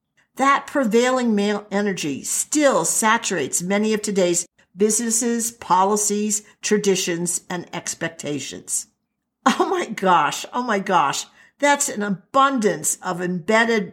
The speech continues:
manly testosterone ruling the executive suite and a woman's career.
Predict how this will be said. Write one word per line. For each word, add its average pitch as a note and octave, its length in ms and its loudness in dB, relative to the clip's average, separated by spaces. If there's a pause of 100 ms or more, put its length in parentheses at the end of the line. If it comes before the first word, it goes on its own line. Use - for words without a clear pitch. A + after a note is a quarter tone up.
manly A3 640 0
testosterone E3+ 960 -2 (300)
ruling C4+ 560 4
the A#3+ 100 0
executive G#3 560 0
suite D#3+ 480 -2 (260)
and B3+ 140 0
a C4+ 60 4
woman's F#3+ 420 2
career. C4+ 800 -2